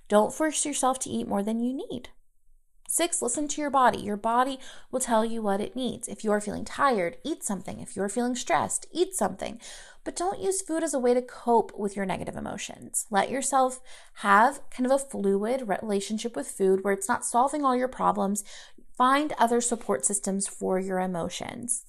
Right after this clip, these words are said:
Therapy, counselor, coaches, you know, deep breathing, you know, whatever it is, allow yourself to have coping mechanisms that are not centered around food.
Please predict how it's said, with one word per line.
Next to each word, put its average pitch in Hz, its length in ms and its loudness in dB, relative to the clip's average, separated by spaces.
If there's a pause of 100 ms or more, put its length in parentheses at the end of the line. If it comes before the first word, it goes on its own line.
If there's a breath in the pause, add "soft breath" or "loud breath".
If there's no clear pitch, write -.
Therapy, 226 640 2
counselor, - 520 -2
coaches, - 480 4 (800 loud breath)
you 208 140 0
know, - 180 -4 (340)
deep 247 220 -4
breathing, 262 480 0
you 247 180 2
know, 214 140 6
whatever 277 320 8
it 277 80 4
is, 233 400 6
allow 240 360 8
yourself 285 360 0
to 285 80 0
have 220 280 4
coping 320 280 0
mechanisms 208 560 2
that 208 120 -2
are 208 100 2
not 190 360 0
centered 233 420 0
around 170 360 -2
food. - 380 -6